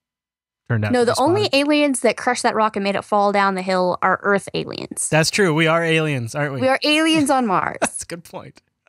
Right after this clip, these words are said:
Speaker 2: And they'd
Speaker 1: Well,
Speaker 2: actually,
Speaker 1: <laughs> well,
Speaker 2: I
Speaker 1: we
Speaker 2: mean,
Speaker 1: look
Speaker 2: they'd
Speaker 1: at it that way.
Speaker 2: actually pulled in the orbiter, the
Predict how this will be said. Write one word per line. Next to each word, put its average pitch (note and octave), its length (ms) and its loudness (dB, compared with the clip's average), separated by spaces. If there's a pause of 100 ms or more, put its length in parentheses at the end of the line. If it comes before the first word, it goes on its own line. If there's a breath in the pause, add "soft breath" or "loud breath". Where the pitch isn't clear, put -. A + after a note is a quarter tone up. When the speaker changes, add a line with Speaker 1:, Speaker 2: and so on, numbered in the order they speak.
(220)
Speaker 2:
And - 480 -2
they'd D4 100 6
Speaker 1:
Well, E4 80 6
Speaker 2:
actually, G#4 520 2
Speaker 1:
<laughs> - 60 -20
well, A#3+ 160 0
Speaker 2:
I G#3+ 40 0
Speaker 1:
we B3+ 60 2
Speaker 2:
mean, C4 80 2
Speaker 1:
look B3+ 100 2
Speaker 2:
they'd - 40 0
Speaker 1:
at - 60 -4
it - 40 -6
that - 160 0
way. C4 60 -2
Speaker 2:
actually D4+ 200 0
pulled B3+ 320 -2
in A3 300 2
the F3 280 -4 (120)
orbiter, G#3 500 -2 (960)
the F3+ 380 2